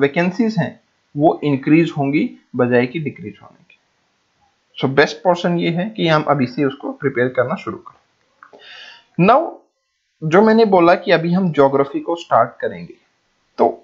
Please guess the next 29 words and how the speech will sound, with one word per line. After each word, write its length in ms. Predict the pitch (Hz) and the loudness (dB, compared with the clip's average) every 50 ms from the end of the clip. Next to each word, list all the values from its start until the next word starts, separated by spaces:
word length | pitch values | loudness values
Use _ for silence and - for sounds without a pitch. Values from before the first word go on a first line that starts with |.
| _ - 143 160 | _ -6 -2 -2
what 140 | 185 185 226 | 0 0 0
is 100 | 208 196 | -2 2
the 120 | - 175 156 - - | 2 0 0 0 -4
importance 540 | 170 160 160 - 170 170 170 180 175 180 - 185 | -6 -6 -2 0 0 0 2 0 0 0 2 0
of 120 | 180 160 147 139 | 0 0 2 2
geography? 440 | 120 110 107 104 101 - - 98 - - - | 2 2 2 -2 -4 -4 -6 -14 -14 -10 -8
कहाँ-कहाँ 400 | 170 170 185 185 190 202 196 190 | -4 -2 -2 0 2 2 0 2
काम 260 | 196 147 127 110 98 | 2 -2 -2 -2 -4
आती 260 | - - _ _ 151 | -8 -12 _ _ -20
है? 60 | 127 - - - | -18 -6 2 2
आपकी 280 | 139 143 - - 208 202 196 165 165 | 2 2 2 -6 -8 -8 -6 -2 -2
union 280 | 156 156 170 185 190 190 | 0 0 0 -2 -2 0
public 300 | 180 160 160 160 160 156 | 0 0 0 -2 -6 -6
service 260 | - 151 135 131 131 131 | -4 -4 -4 -4 -4 -4
commission, 400 | - 131 123 123 123 - 185 190 | -6 -4 -4 -4 -4 -6 -6 -4
यूपीएससी 540 | 180 185 180 - - - - 339 - 240 220 | -4 -4 -4 -6 -4 -4 -4 -4 -4 -10 -10
के 120 | - - 170 | -8 -8 -10
अंदर 320 | - - 147 143 139 151 151 - - | -10 -8 -8 -2 -2 -2 -2 -2 -8
pre 120 | 170 180 180 | -6 -6 -2
का 100 | 202 196 | 0 0
examination 680 | 180 175 165 151 156 160 165 165 160 160 165 180 180 | 0 0 0 -2 -2 -2 -2 -6 -6 -6 -8 -10 -10
होता 320 | 160 160 151 - 160 156 170 | -10 -10 -10 -4 -4 -4 -4
है, 120 | 180 175 | -4 -6
mains 300 | 151 135 139 147 151 147 | -4 -2 -2 -2 -4 -6
examination 600 | 147 151 151 139 131 139 143 139 135 139 135 147 | -6 -2 -2 -2 -2 -2 -4 -4 -6 -6 -6 -12
होता 220 | 147 143 143 - 160 | -14 -12 -4 -2 -2
है, 120 | 151 139 | -2 0
दोनों 320 | 143 139 147 170 185 190 180 | -2 -2 -2 -2 -4 -6 -6
जगह 240 | 147 123 - 127 | -6 -8 -8 -10